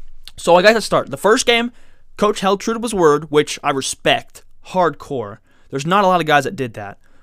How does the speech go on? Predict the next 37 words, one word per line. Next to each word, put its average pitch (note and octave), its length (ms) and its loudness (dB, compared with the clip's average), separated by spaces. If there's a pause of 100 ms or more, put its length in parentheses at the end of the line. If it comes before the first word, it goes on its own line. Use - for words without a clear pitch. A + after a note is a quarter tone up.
but B2 120 -8
he G3 200 -2
held F#3+ 240 0
true G3 160 -4
to E3 60 -6
his C#3 120 -4
word, C#3+ 420 0 (360)
and B2+ 340 -6
that C3+ 260 2
was C3+ 240 -2
amazing A2+ 440 -10 (140)
to - 100 -12
me. G#2 140 -10 (220)
But - 220 0 (500)
I C#3 100 0
got E3 120 4
to D#3+ 60 -4
start. - 340 0 (560)
First G3 220 2
game G3 100 0
I E3+ 80 4
ever F3 180 6
started F#3 220 0
basketball F3 420 0
in C3+ 60 -4
my B2 60 -6
life. - 280 -18 (1300)
And, A#3 440 4
I - 380 -8
mean, G#3+ 160 4
I A#3 60 8
don't C4+ 180 6
believe A#3+ 240 4
I G#3 80 8
did F#3+ 220 4
too A#3+ 160 -2
much, B3+ 400 -2